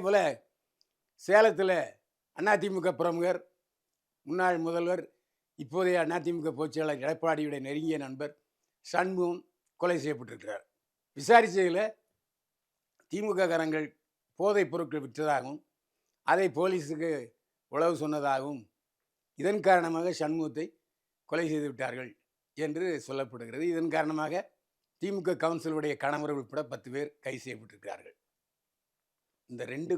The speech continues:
கொலையும் அரசியல் கொலை. இனிமே ஒரே சாதியிலே இரண்டு கொலைகள்.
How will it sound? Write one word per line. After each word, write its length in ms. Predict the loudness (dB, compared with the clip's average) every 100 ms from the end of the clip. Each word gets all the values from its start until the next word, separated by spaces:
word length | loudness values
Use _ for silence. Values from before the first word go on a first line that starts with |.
| -2
கொலையும் 320 | -6 -6 -12 -16 _ _ _ _ _ _ _
அரசியல் 420 | -6 -6 -10 -14 -16
கொலை. 160 | -20 _ _ _ _ _ _ _ _ _ _ _ -8
இனிமே 400 | -2 2 4 4 2 -4 -12 _ _ _ -4
ஒரே 360 | 0 8 12 12 12 10
சாதியிலே 540 | 8 8 2 0 0 -2 _ _ _ _ _ _ _ _ _ _ _ 2
இரண்டு 260 | 6 8 8
கொலைகள். 320 | 4 0 -6